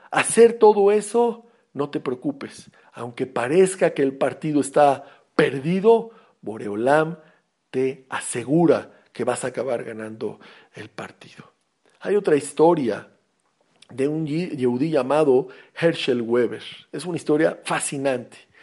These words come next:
¿Quién es Herschel Weber? Un Yehudí.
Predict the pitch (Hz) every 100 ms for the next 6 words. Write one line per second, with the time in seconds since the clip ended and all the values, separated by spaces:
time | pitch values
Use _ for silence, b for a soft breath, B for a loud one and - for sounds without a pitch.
0 | B B B B 285 226 208 226 220 185
1 | 185 165 180 202 220 - - 370 330 311
2 | 311 302 285 269